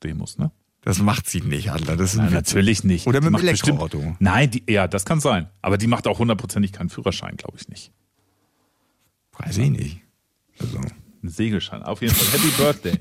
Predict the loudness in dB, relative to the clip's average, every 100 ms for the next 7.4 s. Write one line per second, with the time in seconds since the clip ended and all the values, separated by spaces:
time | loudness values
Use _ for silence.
0 | -4 -16 -16 -18 -2 2 4 4 4 4
1 | 2 2 2 0 0 0 -2 -12 -4 -2
2 | 2 4 4 4 0 -2 -2 -2 0 2
3 | 2 2 -2 -2 -2 -2 -2 -4 -6 -14
4 | -20 -20 _ _ _ -20 -6 -4 -2 -4
5 | -2 0 0 -2 -2 0 2 2 2 0
6 | 2 2 2 -2 0 -2 -2 -4 -6 -8
7 | -8 -4 -4